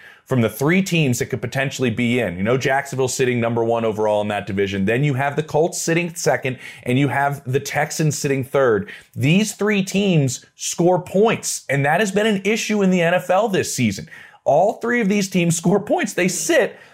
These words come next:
right now, Colts eighth, Texans ninth,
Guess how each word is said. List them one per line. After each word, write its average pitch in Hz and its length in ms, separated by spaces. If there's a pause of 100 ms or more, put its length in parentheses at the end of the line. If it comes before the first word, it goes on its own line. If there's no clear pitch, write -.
(120)
right 190 280
now, 170 380
Colts 254 400
eighth, 156 280
Texans 240 480
ninth, 156 380